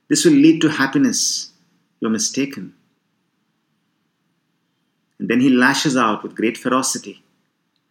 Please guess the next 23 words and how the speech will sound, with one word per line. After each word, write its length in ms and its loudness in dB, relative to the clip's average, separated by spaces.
"Yield 400 4
not 420 2
to 80 0
impotence. 1000 -4
It 60 -14
does 200 -4
not 200 0
befit 380 -6
you. 140 -12
Cast 340 2
off 220 -4
this 180 0
weakness 480 -4
of 120 -10
heart. 340 -14
Stand 460 4
up 300 -2
and 140 -4
be 100 2
the 120 2
scorcher 760 -2
of 160 -8
foes." 760 -8